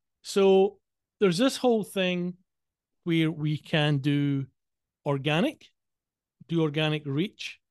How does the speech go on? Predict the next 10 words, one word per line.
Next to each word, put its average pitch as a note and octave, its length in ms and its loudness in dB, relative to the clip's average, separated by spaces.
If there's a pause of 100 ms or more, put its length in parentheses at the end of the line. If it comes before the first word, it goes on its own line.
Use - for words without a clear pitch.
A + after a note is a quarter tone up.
(140)
right, D#3+ 320 -2 (100)
or C#3+ 140 -2
do C3+ 300 -6 (100)
offline D#3 720 2 (600)
type D#3 200 -4
stuff D#3+ 340 -4
versus C#3+ 500 -4
the D#3 80 -6
online G3+ 480 0 (140)
stuff. - 380 -18